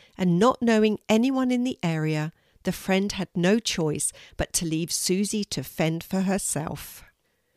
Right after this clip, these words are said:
But luckily Kelty had found her, for which Jean was very grateful.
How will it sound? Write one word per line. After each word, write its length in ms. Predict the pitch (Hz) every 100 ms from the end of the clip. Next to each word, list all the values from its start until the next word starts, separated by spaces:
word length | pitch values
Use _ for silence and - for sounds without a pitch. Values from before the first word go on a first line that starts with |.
| _ _ _ -
But 200 | 180 -
luckily 460 | 175 - 233 156 151
Kelty 640 | - 226 220 - 165 160
had 160 | 196
found 400 | - 190 208 254
her, 280 | - 143 147 -
for 260 | _ - 156
which 360 | 143 143 - -
Jean 400 | 190 185 202 185
was 200 | - -
very 480 | 170 185 185 208
grateful. 760 | 196 151 156 - - - 139